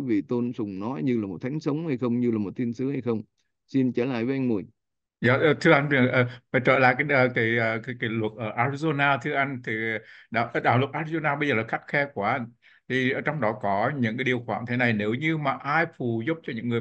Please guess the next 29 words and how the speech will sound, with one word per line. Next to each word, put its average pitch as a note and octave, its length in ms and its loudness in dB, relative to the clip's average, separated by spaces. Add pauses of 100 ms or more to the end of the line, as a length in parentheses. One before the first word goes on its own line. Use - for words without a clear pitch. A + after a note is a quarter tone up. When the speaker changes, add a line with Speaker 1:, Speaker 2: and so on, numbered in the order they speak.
Speaker 2:
phá G2 240 -6
thai C3 260 2 (180)
hoặc G#2+ 180 -8
là - 180 -6
ai F#3+ 340 2
mà B2+ 180 -2 (100)
phá F#2+ 260 -10
thai B2 260 -2
á, C3+ 120 -2 (340)
thì A2 80 -2
sẽ G#2+ 260 -4
bị G2+ 420 -4
tù G#2+ 240 -2
từ G#2+ 100 -2
hai A#2 220 -4
đến G2 140 -4
năm A#2 160 -4
năm. B2+ 180 0 (360)
Thì D3 80 2
anh E3+ 140 0
còn D#3 120 0
Speaker 1:
Ừ. B2 60 0
Speaker 2:
nhớ A2+ 280 0
thời D3+ 160 -2 (120)
kỳ C#3 360 0
ở, B2 220 -2 (500)
ở C#3+ 180 -10
Texas B2+ 320 -2
không? D3 160 -2